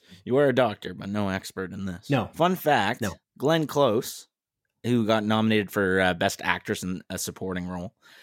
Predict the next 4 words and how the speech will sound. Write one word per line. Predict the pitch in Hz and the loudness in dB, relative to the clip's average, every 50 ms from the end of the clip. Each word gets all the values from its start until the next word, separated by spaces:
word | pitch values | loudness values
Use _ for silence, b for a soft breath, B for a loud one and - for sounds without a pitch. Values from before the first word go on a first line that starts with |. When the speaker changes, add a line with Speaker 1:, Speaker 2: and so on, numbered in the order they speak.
| B B B B B _ | B B B B B _
Speaker 1:
for | - 107 | -2 -2
Hillbilly, | 101 - 120 117 113 104 110 107 110 98 95 107 - - _ _ _ _ - | 0 2 2 2 4 4 4 2 2 2 0 -4 -8 -8 _ _ _ _ -12
sorry, | - - 113 101 90 101 | -4 -2 -2 -2 -2 -2
Hillbilly, | - 120 127 135 139 127 113 92 117 117 113 123 123 120 | 0 2 4 4 2 2 0 0 0 2 2 2 2 2